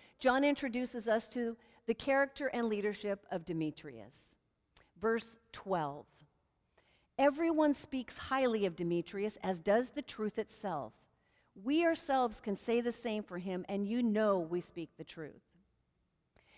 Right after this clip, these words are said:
Demetrius was a man worth imitating. He, he most likely was the one who delivered this letter, and he had a good reputation with fellow believers. Members knew him and loved him and thanked God for his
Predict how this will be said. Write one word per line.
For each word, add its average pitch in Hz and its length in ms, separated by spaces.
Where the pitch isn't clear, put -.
Demetrius 359 560
was 294 160
a 247 60
man 214 680
worth 185 400
imitating. 170 680
He, 320 300
he - 160
most 392 360
likely 262 540
was 240 260
the 233 140
one 226 260
who 220 360
delivered 208 480
this 233 200
letter, 190 460
and 226 140
he 240 160
had 254 160
a 254 60
good 277 440
reputation 233 720
with 202 160
fellow 175 300
believers. 170 680
Members 262 680
knew 226 340
him 262 380
and 180 200
loved 233 360
him 254 220
and 208 120
thanked 262 460
God 220 320
for 220 140
his 202 220